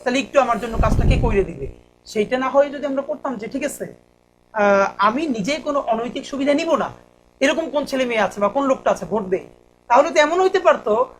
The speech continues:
আপনি হয়তো মরে গেলেন, আমি মরে গেলাম, কিন্তু আমার বাচ্চার জন্য এমন একটা বাংলাদেশ রাখিয়ে যেতে পারতাম যে ওর কোনো কাজের জন্য কারো ধর্ণা দেওয়া লাগবে না, ও অফিসে যাবে এবং ওকে ওই সার্ভিস দেওয়ার জন্য ওই অথরিটি বাধ্য থাকবে। এই জন্য আমি,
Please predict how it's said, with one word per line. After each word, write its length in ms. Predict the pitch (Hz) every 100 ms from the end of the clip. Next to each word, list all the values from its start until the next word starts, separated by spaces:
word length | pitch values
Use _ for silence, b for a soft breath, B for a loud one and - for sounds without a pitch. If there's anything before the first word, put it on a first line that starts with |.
| -
আপনি 280 | 226 -
হয়তো 240 | 302 330 302
মরে 260 | 254 233
গেলেন, 200 | 196 185
আমি 180 | 196 214
মরে 200 | 240 226
গেলাম, 180 | 202 185
কিন্তু 140 | 185 -
আমার 260 | 247 349
বাচ্চার 360 | 349 311 330 262
জন্য 200 | 269 247
এমন 160 | 233 240
একটা 180 | -
বাংলাদেশ 420 | 220 226 240 240 240
রাখিয়ে 200 | 233 233
যেতে 180 | 233
পারতাম 360 | 233 233 - 175 b b b -
যে 120 | 214 254
ওর 240 | 277 320 277
কোনো 260 | - 311 403
কাজের 320 | 415 294 320
জন্য 240 | 311 330 311
কারো 180 | 277
ধর্ণা 260 | 233 185 214
দেওয়া 180 | 196 185
লাগবে 260 | 160 120
না, 140 | 151 131 _ _ _ -
ও 40 |
অফিসে 380 | - 233 285 330
যাবে 460 | 208 254 247 392 427 b -
এবং 260 | 269 381 381
ওকে 280 | 294 339 294
ওই 240 | 294 311
সার্ভিস 400 | - - 240 269
দেওয়ার 300 | 175 285 294
জন্য 420 | 269 226 262 381 - -
ওই 180 | 254 269
অথরিটি 340 | 233 233 294 240
বাধ্য 340 | 180 175 180
থাকবে। 300 | 175 131 - - _ _ _ _
এই 100 | 220
জন্য 220 | 220 320 330
আমি, 300 | 254 311